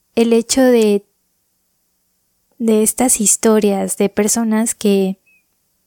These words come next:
desde pequeñas tienen súper claro a lo que quieren dedicar su vida, para la gran mayoría de personas, y también hablo desde mi experiencia,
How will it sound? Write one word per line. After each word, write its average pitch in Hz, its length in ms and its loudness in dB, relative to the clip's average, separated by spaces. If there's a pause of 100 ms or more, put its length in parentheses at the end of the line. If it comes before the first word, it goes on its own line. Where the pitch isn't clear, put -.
(160)
desde 226 300 0
pequeñas 233 540 -2
tienen 240 300 0
súper 262 480 0
claro 208 560 0 (1040)
a 214 140 0
lo 208 160 -2
que 202 100 -4
quieren 226 320 -2
dedicar 202 380 0
su 208 160 0
vida, 202 320 2 (1120)
para 240 200 2
la 240 120 2
gran 269 260 2
mayoría 233 400 2
de 240 80 0
personas, 202 800 -2
y 185 280 -4
también 202 280 -2
hablo 208 240 0
desde 190 240 -4
mi 180 100 -6
experiencia, 196 720 -4